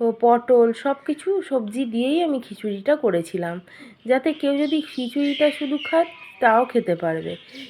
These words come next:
কিন্তু না, আমাদের অনেক কিছুই ছিল, পুঁই শাকের চচ্চড়ি ছিল,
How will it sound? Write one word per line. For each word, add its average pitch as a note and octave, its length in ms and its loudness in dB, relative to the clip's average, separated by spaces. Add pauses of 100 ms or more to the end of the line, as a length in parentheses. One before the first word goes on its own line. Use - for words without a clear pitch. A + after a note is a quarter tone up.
(120)
কিন্তু C#4 260 0
না, D4 300 4
আমাদের B3+ 640 -2
অনেক G#3 240 0
কিছুই C#4+ 340 -2
ছিল, C4 360 -2
পুঁই A3+ 220 -6
শাকের G3+ 380 -4
চচ্চড়ি G3 460 -6
ছিল, G#3 460 -4